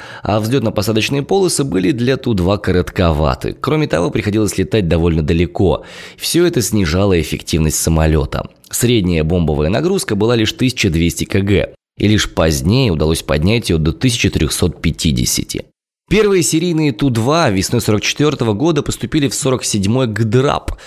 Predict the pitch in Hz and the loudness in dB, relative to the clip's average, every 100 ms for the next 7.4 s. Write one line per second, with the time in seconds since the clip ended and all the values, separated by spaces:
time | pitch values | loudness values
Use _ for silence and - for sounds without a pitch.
0 | - - 110 107 95 87 78 90 101 85 | -18 -4 0 2 2 2 2 2 2 2
1 | 78 76 95 92 147 135 107 - - 80 | 0 0 0 0 0 -2 -4 -6 -2 -2
2 | - 90 - 85 - 78 85 - 78 78 | 0 -2 0 -2 0 0 -2 0 0 0
3 | 76 78 82 76 - - - - _ _ | 0 2 2 0 -2 -4 -10 -14 _ _
4 | _ - 156 165 151 147 160 156 135 139 | _ 0 2 2 0 0 0 2 2 0
5 | 123 143 139 147 - 160 156 151 120 123 | 0 -2 0 -2 0 0 0 0 2 0
6 | 147 135 127 113 117 117 120 110 - 117 | 2 2 2 2 0 0 2 0 0 0
7 | 139 156 143 120 | 2 2 2 0